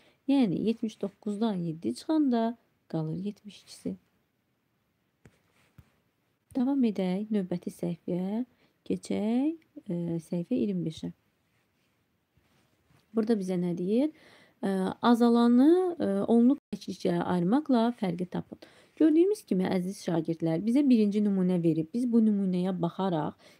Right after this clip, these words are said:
yaza bilərik. Ə, hər bir şagirdə məsləhət olur.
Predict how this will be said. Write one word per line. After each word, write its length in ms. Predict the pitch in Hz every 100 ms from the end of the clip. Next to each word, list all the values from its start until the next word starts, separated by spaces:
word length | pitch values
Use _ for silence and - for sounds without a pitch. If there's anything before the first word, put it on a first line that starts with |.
| _
yaza 280 | 208 185 196
bilərik. 360 | 156 - - - _ _ _ _ -
Ə, 140 | 185 185 180
hər 200 | 311 330
bir 140 | 247
şagirdə 480 | - 202 170 160 185
məsləhət 520 | 196 180 175 160 156
olur. 260 | _ 165